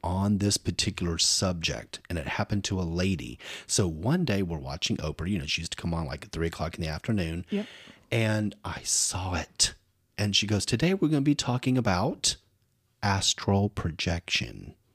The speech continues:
Speaker 1: You, and it's, it's people who can, like, leave their body and they can take on, they can go to another realm or another thing or do something. Like I said,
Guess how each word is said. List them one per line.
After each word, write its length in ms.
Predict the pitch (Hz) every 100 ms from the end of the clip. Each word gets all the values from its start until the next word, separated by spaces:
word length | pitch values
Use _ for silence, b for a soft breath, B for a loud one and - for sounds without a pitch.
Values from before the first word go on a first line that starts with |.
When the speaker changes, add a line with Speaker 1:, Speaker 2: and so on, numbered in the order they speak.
| _ _ _ _ _ _ B B B
Speaker 1:
You, 220 | 98 117 -
and 200 | 98 90
it's, 120 | -
it's 200 | 98 -
people 380 | - 165 175 135
who 160 | 127
can, 200 | 120 101
like, 200 | 82 85 80
leave 460 | 76 85 95 92
their 200 | 85 73
body 520 | 73 71 78 95 147 _ _ -
and 120 | 85
they 80 | 82
can 200 | - 85
take 340 | - 101 87 95
on, 200 | 85 -
they 140 | 82
can 120 | 85
go 180 | 85 87
to 180 | - 80
another 420 | 76 80 78 76
realm 600 | 64 65 76 78 87 92
or 120 | 71 69
another 380 | 73 80 80
thing 420 | 71 - 82 90 80
or 80 |
do 240 | 73 73 95
something. 380 | - 71 73 78
Like 200 | 69 82
I 60 |
said, 340 | 85 - 78